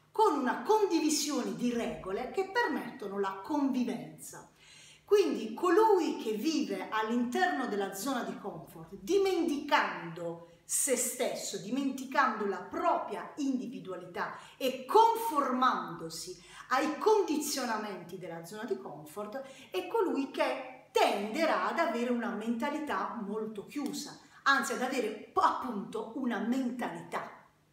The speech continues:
cioè una serie di limiti, una serie di stereotipi che non vorrà nemmeno modificare, per cui tenderà ad essere anche conservatore.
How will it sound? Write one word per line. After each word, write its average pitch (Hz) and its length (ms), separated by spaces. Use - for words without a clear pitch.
cioè - 680
una 277 300
serie 202 640
di 247 140
limiti, 240 880
una 247 240
serie 202 880
di 220 200
stereotipi 226 1400
che - 600
non 403 180
vorrà 349 300
nemmeno 190 480
modificare, 175 1040
per 466 300
cui 302 180
tenderà 381 580
ad 240 100
essere - 440
anche 226 640
conservatore. 175 1160